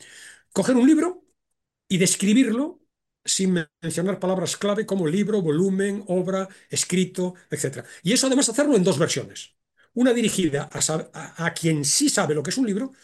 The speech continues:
y otra para explicar lo que es un libro a quien es, por ejemplo, un extraterrestre, ¿no? Por ejemplo, otra lectura.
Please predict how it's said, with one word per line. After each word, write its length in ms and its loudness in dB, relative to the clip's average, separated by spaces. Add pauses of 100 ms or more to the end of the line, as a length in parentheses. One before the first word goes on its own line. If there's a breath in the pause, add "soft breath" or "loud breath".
(300 soft breath)
y 140 2
otra 380 -2 (460)
para 160 2
explicar 480 0
lo 100 0
que 80 -6
es 80 -2
un 120 0
libro 400 -6 (160)
a 100 -4
quien 340 -6
es, 300 0
por 160 -8
ejemplo, 280 -4
un 180 0
extraterrestre, 720 -4
¿no? 140 -20 (800 soft breath)
Por 120 -2
ejemplo, 400 -6 (920)
otra 260 4
lectura. 420 -4